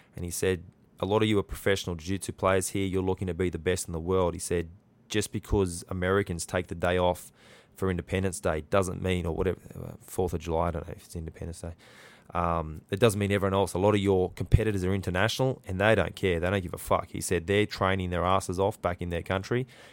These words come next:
He said, "So you don't get to have the day off." He said, uh, you know, "Those of you that have come along today, great job.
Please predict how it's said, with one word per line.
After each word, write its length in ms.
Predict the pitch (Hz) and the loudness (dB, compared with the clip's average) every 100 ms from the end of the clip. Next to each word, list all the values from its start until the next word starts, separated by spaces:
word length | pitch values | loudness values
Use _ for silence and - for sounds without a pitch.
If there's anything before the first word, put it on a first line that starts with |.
| _ | _
He 120 | 87 | -4
said, 180 | 92 90 | -2 0
"So 80 | |
you 240 | 90 85 101 | 0 2 2
don't 160 | 95 | 2
get 140 | 87 85 | 0 -4
to 100 | 85 | -4
have 80 | 82 | -4
the 80 | |
day 160 | 87 85 | -2 0
off." 220 | 80 - | -2 -4
He 80 | 87 | -6
said, 320 | - 85 80 | -4 -4 -2
uh, 260 | 87 80 80 | -4 -4 -4
you 80 | 90 | -2
know, 80 | 87 | -2
"Those 260 | 82 101 92 | 2 2 2
of 40 | |
you 40 | 98 | 2
that 80 | 92 | 0
have 80 | |
come 160 | - 101 | 2 2
along 180 | 101 101 | 2 0
today, 380 | - 98 101 101 - - _ - | 2 2 2 0 -10 -20 _ 2
great 260 | 104 95 | 4 4
job. 380 | - 92 90 90 | 4 4 4 0